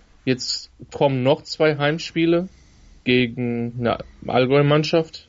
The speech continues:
äh, allerdings nicht dieses Wochenende, sondern erst das Wochenende danach und dann Stuttgart,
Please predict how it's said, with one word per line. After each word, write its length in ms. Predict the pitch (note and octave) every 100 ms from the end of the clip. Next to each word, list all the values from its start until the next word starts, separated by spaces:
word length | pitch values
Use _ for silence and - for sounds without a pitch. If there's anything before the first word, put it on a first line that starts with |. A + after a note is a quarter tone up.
| _ -
äh, 100 | A#2+
allerdings 380 | A#2 A#2+ A#2
nicht 180 | A2+ -
dieses 260 | C3+ C#3+ C#3+
Wochenende, 300 | C#3 C3+ C3
sondern 220 | A#2 A2+
erst 180 | A#2 A#2+
das 100 | -
Wochenende 380 | B2+ A#2+ A2+ A2+
danach 400 | A2 A2 D3 C3
und 80 |
dann 140 | A#2 A2+
Stuttgart, 500 | C#3+ C#3 D#3+ D#3+